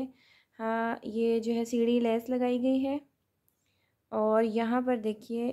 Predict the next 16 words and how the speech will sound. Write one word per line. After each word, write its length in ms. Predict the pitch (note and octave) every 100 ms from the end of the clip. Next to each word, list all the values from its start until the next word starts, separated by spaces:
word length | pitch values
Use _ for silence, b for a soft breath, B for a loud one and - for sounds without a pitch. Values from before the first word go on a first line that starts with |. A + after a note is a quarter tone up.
| E4+
ये 380 | A3 A3+ A3 A3+
इसके 340 | - G#3+ - A3
साथ 380 | A3 G#3 G#3 G#3
ये 260 | G#3 B3 - _ _ _ _ -
ग्रे 340 | G#3+ G#3 A#3+ C4
कलर 320 | B3 A3+ A3+
की 540 | A3+ A3+ A3+ A3+ - _ _ _ _ _
ये 180 | A3 G#3+
जो 120 | G#3+ A3
है 300 | G#3 G3+ G#3
ये 180 | A3 -
इस 160 | A3+ - - -
फैब्रिक 400 | A3 G3 A3+ A3+
के 100 | A#3
साथ 400 | A3+ G3+ G#3+ G#3+
ही 280 | A#3 C4+